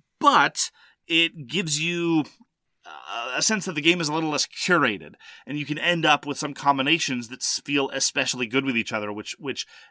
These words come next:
I think negatively impacts the excellent scalability of the difficulty. It's just another variable that, uh, messes with the difficulty in ways that sometimes are very, very consequential. And that's one of the ways in which I, I preferred,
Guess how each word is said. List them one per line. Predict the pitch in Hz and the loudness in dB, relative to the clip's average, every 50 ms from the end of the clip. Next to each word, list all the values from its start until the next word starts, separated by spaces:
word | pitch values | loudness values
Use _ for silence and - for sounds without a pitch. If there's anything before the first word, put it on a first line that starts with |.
| _ - | _ -4
I | 135 135 | -4 -2
think | 127 147 135 127 | -2 -2 -4 -4
negatively | 131 135 147 151 151 160 156 139 135 135 127 131 | 0 2 4 4 4 2 0 -2 -2 -4 -4 -4
impacts | 135 135 131 - 123 117 117 117 110 - - - - - | -6 -6 -8 -4 0 0 0 0 -2 -6 -10 -10 -10 -8
the | 117 120 117 110 110 110 107 107 104 98 - _ _ _ _ _ _ _ _ _ _ 151 | -8 -8 -6 -6 -6 -6 -6 -6 -8 -10 -12 _ _ _ _ _ _ _ _ _ _ -2
excellent | 143 - - 151 135 120 113 - | 0 0 0 -4 -4 -4 -4 -6
scalability | - - 139 131 123 123 117 117 113 110 104 104 | -4 0 2 2 2 2 0 -2 -4 -4 -4 -6
of | 101 85 | -8 -8
the | 104 | -10
difficulty. | 87 - 110 - - - 98 85 78 - 90 | -8 -8 -8 -8 -8 -14 -16 -16 -14 -14 -16
It's | 92 - - | -10 -8 -8
just | 127 - - | -8 -4 -2
another | 135 147 151 139 | 0 0 0 0
variable | 123 120 151 170 196 196 190 165 131 127 127 120 117 - - - - - _ | 4 6 6 8 8 8 8 6 4 2 0 0 0 -4 -8 -16 -20 -10 _
that, | 123 120 - _ _ _ _ 135 127 | -10 -10 -10 _ _ _ _ -10 -6
uh, | - 127 123 123 127 120 | -4 -4 -4 -4 -6 -10
messes | 135 131 160 165 151 - 151 131 | -8 -2 0 2 2 2 0 -2
with | 127 120 | -4 -6
the | 123 | -4
difficulty | 120 131 127 - 127 113 110 113 110 | -6 -6 -4 -4 -6 -6 -4 -4 -4
in | 104 107 | -2 -2
ways | 110 113 113 104 104 | -2 -2 -2 -2 -4
that | 110 - | -10 -10
sometimes | - 127 117 107 117 110 101 104 | -8 -8 -8 -6 -8 -8 -6 -6
are | 104 | -6
very, | 98 107 107 104 101 | -4 -2 -2 -2 -2
very | 98 98 95 | -4 -6 -6
consequential. | - 107 98 90 - 90 - - 87 90 - - 65 98 | -6 -8 -8 -8 -10 -14 -14 -14 -14 -12 -12 -12 -10 -4
And | 117 | -4
that's | 131 131 - | -4 -4 -2
one | 139 165 190 | -2 -2 0
of | 190 | 2
the | 175 | 2
ways | 147 151 143 123 131 | 2 2 0 0 0
in | 131 | -4
which | 117 - | -4 -2
I, | 123 113 110 107 _ _ | -2 -2 -2 -4 _ _
I | 120 110 107 107 104 104 104 - _ _ | -10 -10 -10 -10 -10 -12 -14 -16 _ _
preferred, | - 120 - - 147 151 131 120 113 104 101 | -16 -14 -6 0 4 6 6 6 6 4 0